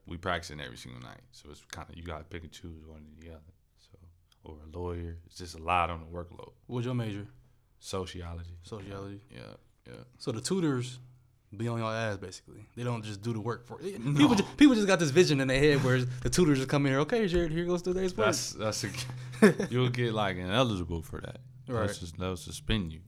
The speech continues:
Speaker 2: That's,
Speaker 1: And
Speaker 2: that's
Speaker 1: she'll
Speaker 2: what happened at
Speaker 1: lose
Speaker 2: North
Speaker 1: her
Speaker 2: Carolina with the basketball program. I think they said the tutors was doing their work.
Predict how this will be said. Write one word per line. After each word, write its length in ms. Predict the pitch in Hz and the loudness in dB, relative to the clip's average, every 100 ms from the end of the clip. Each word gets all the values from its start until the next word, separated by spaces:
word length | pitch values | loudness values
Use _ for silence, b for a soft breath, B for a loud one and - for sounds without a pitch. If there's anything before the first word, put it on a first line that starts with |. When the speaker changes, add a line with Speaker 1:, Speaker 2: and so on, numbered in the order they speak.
| - 92 | -8 -4
Speaker 2:
That's, 140 | 95 | -2
Speaker 1:
And 160 | 92 87 | -4 -8
Speaker 2:
that's 240 | - 190 | -2 2
Speaker 1:
she'll 80 | 226 | 6
Speaker 2:
what 80 | - | 8
happened 180 | 196 180 | 8 6
at 40 | |
Speaker 1:
lose 60 | 175 | 6
Speaker 2:
North 120 | 185 | 6
Speaker 1:
her 40 | |
Speaker 2:
Carolina 360 | 190 180 208 160 | 6 4 4 0
with 260 | 120 127 127 | -4 -8 -6
the 80 | |
basketball 420 | 123 175 - 131 123 | -2 -2 -2 -4 -2
program. 340 | 127 120 120 | 0 0 2
I 120 | 143 | 2
think 140 | 127 120 | 2 0
they 60 | |
said 140 | 123 120 | -4 -6
the 80 | 113 | -6
tutors 360 | 147 127 104 | -6 -4 -6
was 120 | 104 | -8
doing 180 | 104 110 | -6 -6
their 120 | 107 | -4
work. 280 | 104 117 98 | -4 -6 -6